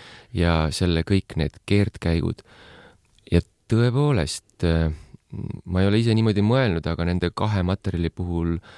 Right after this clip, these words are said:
mis on kahtlemata head materjalid, on tõesti siukene suletus,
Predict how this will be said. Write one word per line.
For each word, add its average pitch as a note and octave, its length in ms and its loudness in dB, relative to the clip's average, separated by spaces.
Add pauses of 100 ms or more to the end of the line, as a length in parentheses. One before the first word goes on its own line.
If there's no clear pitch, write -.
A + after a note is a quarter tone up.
(720)
mis E2 160 -4
on E2+ 80 2
kahtlemata F#2 460 2
head F#2+ 140 0
materjalid, F2 600 0
on F2 80 2
tõesti A2 320 0
siukene E2 480 -2
suletus, - 1300 -4